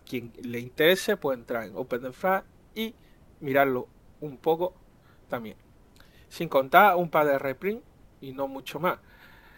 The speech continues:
También hay que comentar que en esta caja s-, ha sacado una carta de todo mundo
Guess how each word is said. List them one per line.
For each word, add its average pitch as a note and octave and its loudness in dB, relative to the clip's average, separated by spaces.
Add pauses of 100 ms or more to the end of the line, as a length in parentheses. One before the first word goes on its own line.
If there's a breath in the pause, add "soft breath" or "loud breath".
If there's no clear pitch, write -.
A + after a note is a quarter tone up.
(220 soft breath)
También A#3 6 (160)
hay G3 6
que G3+ -2
comentar F#3 2
que D3 -4
en D3+ -8
esta - -6
caja G3 0 (140)
s-, - -18
ha E3 2
sacado C#3 -2
una B2+ -8
carta C3 -6
de B2 -12
todo C3+ -4
mundo G3+ -2